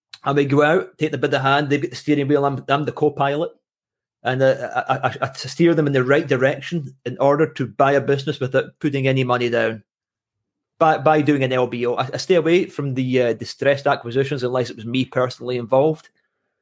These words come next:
Um, but, uh, in terms of, uh, leverage buyout, so, uh, you know, we, uh, get the deals into the, into the pipeline, get the structure, go through due diligence, and take them to closing.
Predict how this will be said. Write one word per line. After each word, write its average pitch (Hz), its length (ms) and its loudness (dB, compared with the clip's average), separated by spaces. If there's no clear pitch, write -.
Um, 123 560 0
but, 139 320 0
uh, 123 340 4
in 131 100 -6
terms 147 300 0
of, 120 240 0
uh, 113 160 2
leverage 123 360 -2
buyout, 131 440 2
so, 120 340 0
uh, 107 140 -4
you 117 100 -8
know, 117 80 -2
we, 113 300 -4
uh, 110 180 -2
get 151 140 2
the 147 60 2
deals 151 400 4
into 135 320 2
the, 123 220 4
into 120 160 -4
the 117 80 -6
pipeline, 147 580 2
get - 120 -4
the - 60 -16
structure, 139 440 -2
go 123 100 -6
through 131 220 -6
due 120 120 -6
diligence, 139 580 -2
and 120 100 -8
take - 140 -6
them 127 80 -10
to 131 100 -14
closing. 127 460 -6